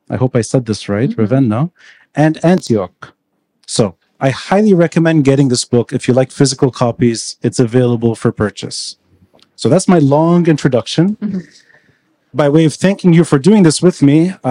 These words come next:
Speaker 1: I think you arrived last night to Beirut.
Speaker 2: Yes. Uh, w-, yesterday,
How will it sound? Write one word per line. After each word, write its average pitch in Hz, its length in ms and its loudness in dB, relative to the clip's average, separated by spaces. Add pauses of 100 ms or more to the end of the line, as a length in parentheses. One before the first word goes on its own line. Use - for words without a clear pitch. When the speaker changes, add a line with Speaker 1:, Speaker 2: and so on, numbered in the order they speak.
(160)
Speaker 1:
I - 20 2
think - 300 -2
you 165 100 4
arrived 143 420 2
last 139 300 0
night 170 400 0 (300)
to - 80 0
Beirut. 123 560 0 (460)
Speaker 2:
Yes. 165 580 -10 (220)
Uh, 202 100 -10
w-, 202 160 -14
yesterday, 202 720 -6